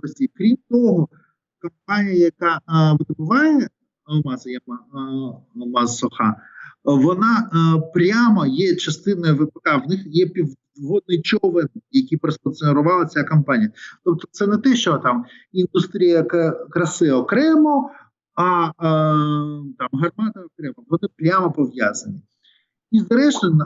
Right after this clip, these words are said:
на, на відміну від нафти, алмази явно не є соціально чутливим товаром. Е, зрозуміло, що там, е, ембарго на нафту впливає на кожного фермера, бо в нього дорожчає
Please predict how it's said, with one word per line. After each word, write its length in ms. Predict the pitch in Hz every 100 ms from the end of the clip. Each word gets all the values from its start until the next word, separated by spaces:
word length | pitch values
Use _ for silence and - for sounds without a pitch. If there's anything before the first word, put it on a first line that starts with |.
| -
на, 240 | 156 156 - _ _ _ 156
на 180 | 175 170
відміну 340 | 180 185 202 185
від 140 | 175 -
нафти, 480 | 226 262 - 165 - - -
алмази 440 | 170 185 202 196
явно 400 | 180 254 247 226
не 120 | 190
є 160 | 190 196
соціально 540 | - 165 190 185 175
чутливим 480 | 165 - 180 170 151 143 156
товаром. 420 | 143 117 95 87 _ _ _ _ _ _ _ -
Е, 100 | 143
зрозуміло, 580 | 131 175 180 214 254 247
що 200 | - 190
там, 300 | 180 175 160 -
е, 40 | 170 165 160 160
ембарго 320 | 165 196 185
на 180 | 180 175
нафту 420 | 190 180 175 151 _
впливає 360 | - 170 185 180
на 140 | 165 -
кожного 500 | 214 190 - 175 180
фермера, 500 | - 202 208 202 196
бо 120 | 175 180 170 156
в 80 | 139 190
нього 180 | 185 165
дорожчає 880 | 156 160 147 147 180 185 180 170